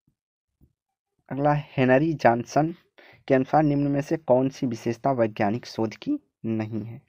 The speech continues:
जो किसके अनुसार? हेनरी जॉनसन के अनुसार। आणुभविक, सैद्धांतिक, संचयी या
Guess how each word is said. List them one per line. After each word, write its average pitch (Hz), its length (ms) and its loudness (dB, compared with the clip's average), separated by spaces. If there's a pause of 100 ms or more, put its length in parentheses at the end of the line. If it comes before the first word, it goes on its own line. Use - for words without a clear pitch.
(120)
जो - 240 -2
किसके - 300 -8
अनुसार? 139 320 -4
हेनरी 117 340 -4
जॉनसन 107 380 -6
के 110 120 -14
अनुसार। 113 300 -14 (540)
आणुभविक, 127 520 0 (220)
सैद्धांतिक, 113 760 -4 (180)
संचयी 120 580 -2
या 160 140 -4